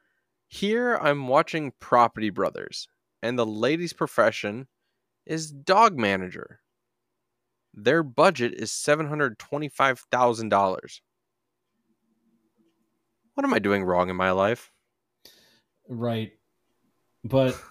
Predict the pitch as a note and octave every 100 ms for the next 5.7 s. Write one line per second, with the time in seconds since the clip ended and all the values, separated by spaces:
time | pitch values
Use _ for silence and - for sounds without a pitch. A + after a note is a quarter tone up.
0 | - _ _ - B2+ D3 C3+ A#2+ A#2+ A2+
1 | A2+ G#2+ - A#2 A2 G#2+ G#2 G2+ F#2+ F#2+
2 | G2+ - A2 G#2 A#2+ G#2+ A2 G2+ G#2 F2+
3 | E2 - - - A2 G#2+ F2+ F2+ D#2+ D#2
4 | D#2 D2+ F2 _ _ _ _ _ _ _
5 | _ - G#2+ - G2+ G2+